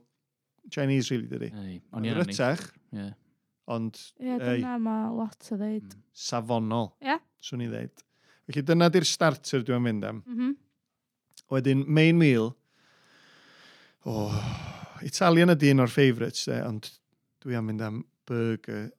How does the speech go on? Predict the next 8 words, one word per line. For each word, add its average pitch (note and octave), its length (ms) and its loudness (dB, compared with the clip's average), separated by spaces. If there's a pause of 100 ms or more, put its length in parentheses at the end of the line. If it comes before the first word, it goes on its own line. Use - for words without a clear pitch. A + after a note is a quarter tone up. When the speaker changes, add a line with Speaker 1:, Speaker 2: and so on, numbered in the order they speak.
(120)
Speaker 1:
sloppy, - 880 -10 (760)
fatha A#2 320 -8 (920)
Five B2+ 500 0
Guys A#2+ 300 -2
type - 580 -6
burger, A#2 400 -6
dwi'n A#2 120 -6
meddwl. A2+ 200 -8